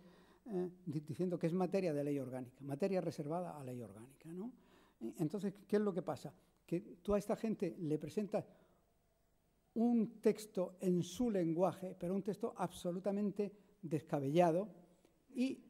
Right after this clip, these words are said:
estos ilustres padres de la patria no se atreven a decir, "Oiga, que está usted pidiéndome que nosotros legislemos que la pintura se, se, se mida por metro,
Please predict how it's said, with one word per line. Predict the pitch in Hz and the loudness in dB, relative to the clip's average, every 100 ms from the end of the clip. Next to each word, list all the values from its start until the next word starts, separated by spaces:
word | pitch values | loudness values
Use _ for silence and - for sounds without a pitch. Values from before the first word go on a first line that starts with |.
| - | 0
estos | 220 208 240 196 | 0 2 2 2
ilustres | 185 220 - 196 156 | 2 2 2 2 2
padres | 196 190 | 2 4
de | 202 | 2
la | 208 | 2
patria | 208 196 214 185 | 0 -2 -2 2
no | 165 190 | 6 6
se | 175 | 6
atreven | 214 208 220 226 | 4 2 2 2
a | |
decir, | 151 170 | 2 0
"Oiga, | 165 208 - - - _ _ _ - | 2 0 -4 -16 -20 _ _ _ -4
que | |
está | 139 - | -2 0
usted | 160 - 175 175 - | 0 4 2 2 -2
pidiéndome | - 185 202 180 202 - - | 2 4 6 4 2 -2 -10
que | - 143 | -2 0
nosotros | 143 190 185 147 | 0 -2 0 0
legislemos | 156 160 160 202 196 | 0 0 0 2 0
que | 190 | 0
la | 175 151 | 0 0
pintura | 143 190 196 | -2 0 0
se, | - | -2
se, | - 165 | -6 -6
se | - 139 | -2 2
mida | 170 165 | 2 2
por | 156 | 2
metro, | 151 147 170 | 2 -2 -4